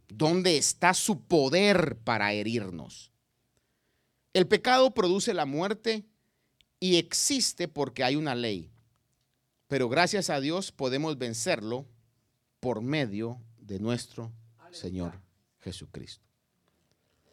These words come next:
Speaker 1: Entonces, amados hermanos, el propósito del Evangelio de Juan, que casi lo estamos terminando en este estudio que hemos hecho este año,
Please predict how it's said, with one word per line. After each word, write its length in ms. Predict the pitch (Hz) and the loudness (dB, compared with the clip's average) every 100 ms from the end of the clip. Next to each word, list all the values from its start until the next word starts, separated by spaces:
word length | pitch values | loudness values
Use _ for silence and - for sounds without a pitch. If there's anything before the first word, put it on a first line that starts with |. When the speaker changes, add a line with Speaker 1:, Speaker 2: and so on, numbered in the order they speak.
| _ _ _ _ _ _ _ - | _ _ _ _ _ _ _ -6
Speaker 1:
Entonces, 400 | 139 247 247 220 | 6 6 6 0
amados 360 | 180 165 170 135 | 0 0 -2 -2
hermanos, 520 | 120 117 110 95 - - _ _ _ _ _ _ - | -2 -2 -2 -6 -12 -20 _ _ _ _ _ _ -10
el 80 | 117 | -4
propósito 520 | 120 147 180 - 160 | -2 -2 -4 -2 -2
del 100 | 127 | 0
Evangelio 360 | 104 110 135 | -4 -6 -6
de 100 | 135 | -4
Juan, 200 | 104 131 | -4 -8
que 200 | 135 104 | -8 -12
casi 360 | - 165 170 143 | -8 -6 -6 -6
lo 80 | 110 | -8
estamos 300 | 113 117 117 | -6 -6 -6
terminando 500 | 107 98 104 113 113 | -6 -6 -6 -8 -8
en 80 | 107 | -10
este 180 | 110 | -12
estudio 360 | - 104 101 104 | -14 -10 -8 -8
que 100 | 98 | -10
hemos 340 | 95 92 - _ _ | -12 -12 -16 _ _
hecho 300 | 90 92 95 | -12 -10 -12
este 240 | 87 - | -14 -14
año, 220 | 73 80 | -14 -14